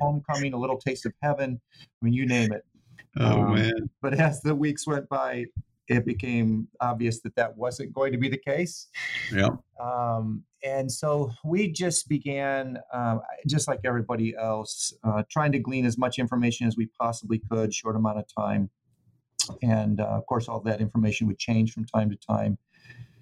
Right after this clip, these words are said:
Speaker 1: Uh, we, uh,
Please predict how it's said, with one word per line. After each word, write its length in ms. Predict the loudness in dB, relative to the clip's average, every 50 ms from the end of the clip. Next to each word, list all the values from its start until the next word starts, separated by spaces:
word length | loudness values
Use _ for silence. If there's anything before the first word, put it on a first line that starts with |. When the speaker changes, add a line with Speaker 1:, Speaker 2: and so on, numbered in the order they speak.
| -20 -20 _ _ _ _ _ -2
Speaker 1:
Uh, 220 | 0 2 2 2
we, 800 | 2 2 2 0 -2 -4 -4 0 0 2 2 2 0 -2 -4 -8 _ _ -12 -8
uh, 580 | -4 -2 -2 0 0 -2 -2 -2 -2 -2 -4